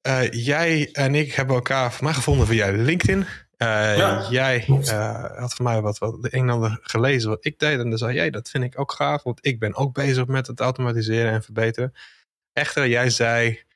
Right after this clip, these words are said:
Speaker 1: "Er zijn eigenlijk meerdere manieren hoe je bij een bepaald doel kunt komen." En net voor deze show hebben we het even kort gehad in een brainstorm over de twee verschillende bedrijven die eigenlijk bedrijf A, die,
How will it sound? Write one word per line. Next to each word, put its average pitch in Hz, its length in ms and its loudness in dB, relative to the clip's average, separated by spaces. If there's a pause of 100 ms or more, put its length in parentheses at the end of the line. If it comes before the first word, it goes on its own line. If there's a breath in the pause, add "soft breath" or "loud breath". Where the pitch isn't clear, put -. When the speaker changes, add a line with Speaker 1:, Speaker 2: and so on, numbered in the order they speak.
(340)
Speaker 1:
"Er 110 120 -2
zijn 113 240 2
eigenlijk 107 340 0
meerdere 123 360 2
manieren 117 400 2
hoe 113 140 2
je 104 80 2
bij 104 140 0
een 104 80 0
bepaald 101 360 -2
doel 113 200 2
kunt 98 200 -4
komen." 107 380 -2
En 113 260 0
net 147 200 0
voor 147 120 0
deze 135 260 2
show 127 300 2
hebben 113 220 0
we 113 60 2
het 104 100 -6
even 117 260 0
kort 123 220 -2
gehad 110 280 -2
in 117 100 -2
een 107 80 2
brainstorm 107 560 2
over 104 480 0
de 120 100 -2
twee 147 180 0
verschillende 123 580 0
bedrijven 107 500 0
die 101 200 -2 (540 loud breath)
eigenlijk 117 360 0
bedrijf 110 260 0
A, 110 360 2
die, 104 360 -2